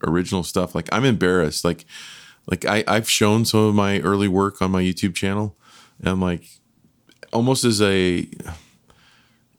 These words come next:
as an exercise to, for growth, you know, to, like, to be able to be comfortable with who I was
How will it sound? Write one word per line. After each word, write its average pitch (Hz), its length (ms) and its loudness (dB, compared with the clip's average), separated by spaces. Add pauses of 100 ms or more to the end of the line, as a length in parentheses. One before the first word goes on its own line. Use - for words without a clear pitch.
as 98 160 -2
an 98 100 -2
exercise 92 720 -2
to, 90 540 -2 (920)
for - 160 -6
growth, 95 460 -2
you 92 80 0
know, 90 160 2
to, 87 80 0
like, 80 300 -4 (120)
to 92 120 -2
be 95 200 0
able 92 180 0
to 90 40 -2
be 90 100 -2
comfortable 92 540 -2
with 82 140 -2
who 95 160 -2
I 85 100 -2
was 85 580 -2